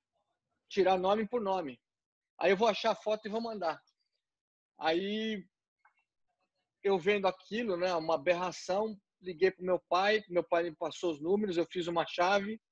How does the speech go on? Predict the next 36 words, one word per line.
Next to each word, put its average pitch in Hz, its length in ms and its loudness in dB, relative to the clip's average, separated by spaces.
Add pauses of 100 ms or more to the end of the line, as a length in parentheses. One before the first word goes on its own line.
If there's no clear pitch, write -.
(960)
só 202 240 4
com 196 160 0
os 156 140 0
números 220 400 2
e 214 40 -2
falei, 226 220 4
"Ó, 190 100 8
eu 160 160 8
tenho 202 140 0
a - 20 -6
solução 214 460 -2
pra 214 80 -8
esse - 160 -10
problema 226 400 -6
aí." 180 180 -6 (960)
Aí 160 100 2
eu 165 40 -4
falei, 185 180 2
"Me 180 120 0
dá 202 100 4
o 220 80 4
nome." 165 320 0
Aí 202 80 -6
comecei 277 380 -6
a 269 60 -10
fazer 233 340 -4
as 202 100 -4
chaves. 247 580 -6 (1600)
Isso 202 280 -6
uma 233 220 -4
guerra, 185 680 2 (200)
todo 226 200 -4
mundo 220 300 -6
te 214 160 -6
xingando 180 880 -4
e 160 160 0